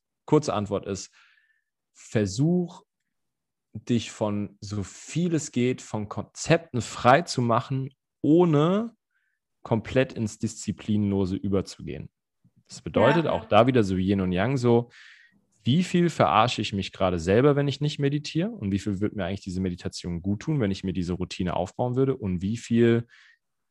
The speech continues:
Speaker 1: gewinne ich eigentlich, wenn ich heute diese Routine mal loslassen würde? Also da nicht so die exciting answer, aber das ist so die Wahrheit. So versucht auch da die Balance zu finden zwischen Disziplin, Commitment zu deinen Zielen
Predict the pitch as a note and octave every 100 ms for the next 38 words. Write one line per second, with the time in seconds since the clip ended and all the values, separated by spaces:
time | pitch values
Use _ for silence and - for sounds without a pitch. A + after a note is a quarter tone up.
0 | _ _ _ _ _ _ G2+ E2+ G#2+ C3+
1 | C3 - - F#2+ G#2 G2+ - F#2+ F#2+ -
2 | G2 G2 - F2+ F2+ F2+ - F#2 F2+ E2
3 | E2 F2+ - - - D#2+ - - - _
4 | _ _ _ _ _ _ F2+ F2+ F2+ G2
5 | B2+ C3+ C#3 - _ _ _ _ _ _
6 | _ A2 A#2+ - G2+ F2 - - A#2+ F3+
7 | D#3+ D#3 F3 D#3+ G2+ F2+ - F#2+ F#2 G#2
8 | C3+ D3 D3 - - F#2+ G2+ - F#2 -
9 | G2+ A2+ F#2+ F#2+ F#2 G2 - - G2 -
10 | F2+ - F2 - F2+ - - - _ A#2+
11 | A#2+ A#2+ G#2+ A2+ G#2+ - F#2+ G#2 - G#2+
12 | - F#2 F2 F2 - F3 G3+ G#3